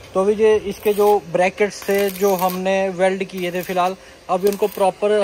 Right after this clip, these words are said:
हर side से पक्का किया जा रहा है और अभी इसको देख रहे हैं, इसको और strength देंगे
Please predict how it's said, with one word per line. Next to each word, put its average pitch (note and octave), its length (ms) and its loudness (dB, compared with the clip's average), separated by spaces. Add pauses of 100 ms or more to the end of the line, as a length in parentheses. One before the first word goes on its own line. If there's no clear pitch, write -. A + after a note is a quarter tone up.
हर G3 120 -2
side G3 240 -2
से G#3 100 -4
पक्का F#3+ 300 -4
किया F#3 220 -4
जा F3 160 -2
रहा F3+ 140 -4
है G3 80 -8 (420)
और F#3 120 -2 (220)
अभी F3+ 220 -4
इसको G3+ 260 -2 (340)
देख B2+ 220 -4
रहे G3+ 80 -2
हैं, G3 60 -2
इसको G3 360 -2
और G#3 80 4
strength G#3 420 -4
देंगे G3 360 -2